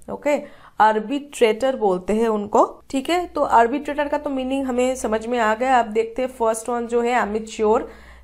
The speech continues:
इसका मीनिंग क्या है? एमेच्योर का मीनिंग आपको शायद पता होगा, अगर कुछ भी नहीं पता है तो कोई भी,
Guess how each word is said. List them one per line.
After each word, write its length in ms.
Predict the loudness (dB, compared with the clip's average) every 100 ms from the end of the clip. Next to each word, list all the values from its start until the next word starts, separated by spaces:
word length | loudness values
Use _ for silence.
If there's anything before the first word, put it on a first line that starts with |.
| -6
इसका 380 | -4 -2 0 0
मीनिंग 420 | 0 -2 -4 -6 -6
क्या 160 | 0 0
है? 220 | 0 -6 -10 -20 -20 -20 -20 -10 0
एमेच्योर 380 | 0 0 -4 -4
का 120 | -4
मीनिंग 280 | -4 -4 -4
आपको 240 | -4 -4
शायद 320 | -6 -2 -2 -2
पता 220 | 0 2
होगा, 300 | 2 2 2
अगर 160 | 0 -4
कुछ 200 | -8 -4
भी 160 | -2
नहीं 200 | 0 0 0
पता 240 | 0 4
है 140 | 2
तो 140 | 2 -2
कोई 360 | 0 2 2
भी, 280 | 0 -4 -4